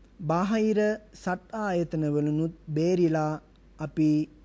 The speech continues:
පැනලා යන්නට ඕනි. අර උපමා කතාවේ සොරුන්ගෙන් අර හිස් ගමින් පැනලා ගිය මිනිසයා වගේ. ඊළඟට පින්වතුනි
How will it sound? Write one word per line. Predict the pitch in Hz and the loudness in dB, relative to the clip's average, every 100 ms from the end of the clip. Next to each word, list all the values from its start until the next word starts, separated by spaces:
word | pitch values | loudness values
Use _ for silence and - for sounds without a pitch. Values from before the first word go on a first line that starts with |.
| - - - - | -20 -20 -20 -14
පැනලා | - 160 160 165 170 | -6 -2 0 0 -2
යන්නට | 147 147 147 | -2 -4 -4
ඕනි. | 170 139 135 - - - - - - - - - | -4 -4 -8 -14 -20 -20 -20 -20 -20 -20 -20 -20
අර | - 170 | -2 2
උපමා | 170 156 190 170 160 | 2 2 2 2 0
කතාවේ | 156 147 156 151 147 147 147 - - - - - - - - | -2 -2 2 2 2 0 -2 -6 -20 -20 -20 -20 -20 -20 -20
සොරුන්ගෙන් | - 175 180 196 180 170 156 156 - - - | -2 2 4 2 2 2 2 -2 -6 -20 -14
අර | 156 | -6
හිස් | 156 160 180 - | -2 -2 -4 -4
ගමින් | 170 151 147 147 | -2 0 0 -2
පැනලා | 143 151 170 160 | -4 -4 -2 -4
ගිය | 147 143 147 - | 0 0 0 -4
මිනිසයා | 147 147 160 165 156 143 160 | -6 -4 -4 -6 -6 -4 -4
වගේ. | 147 135 - - - - - - - - - - - - - - - - - - 196 | -6 -8 -14 -20 -20 -20 -20 -20 -20 -20 -20 -20 -20 -20 -20 -20 -20 -20 -20 -10 0
ඊළඟට | 214 226 220 214 | 2 2 0 -2
පින්වතුනි | - 170 180 175 165 160 208 | -2 0 0 -2 -2 -2 -2